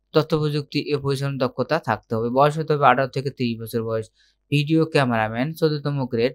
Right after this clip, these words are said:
দশ হাজার দুইশো থেকে চব্বিশ হাজার ছয়শো আশি টাকা বেতন। উম, এখানে চব্বিশ হাজার আশি টাকা বেতন। এখানে আপনার হলো,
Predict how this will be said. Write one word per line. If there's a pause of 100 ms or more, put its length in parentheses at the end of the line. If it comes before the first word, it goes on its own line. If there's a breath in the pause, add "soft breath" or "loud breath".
দশ
হাজার
দুইশো
থেকে
চব্বিশ
হাজার
ছয়শো
আশি
টাকা
বেতন। (560 soft breath)
উম,
এখানে
চব্বিশ
হাজার
আশি
টাকা
বেতন।
এখানে
আপনার
হলো,